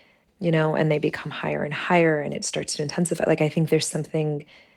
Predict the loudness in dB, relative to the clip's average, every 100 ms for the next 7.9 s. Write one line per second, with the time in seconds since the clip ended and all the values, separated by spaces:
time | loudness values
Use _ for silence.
0 | _ -2 0 2 0 2 4 4 2 -2
1 | -4 -4 -4 0 2 0 0 -2 0 2
2 | 0 2 0 0 -2 -4 -6 -4 -2 -2
3 | -2 -4 -6 -4 -4 -2 -2 -2 -4 -2
4 | 0 0 -4 -8 -4 -2 -2 -2 -10 _
5 | _ _ _ _ 2 2 4 0 0 -2
6 | -4 -4 -6 -2 -2 -2 -2 -2 -4 -8
7 | -6 -4 -4 -2 -4 -2 -4 -4 -8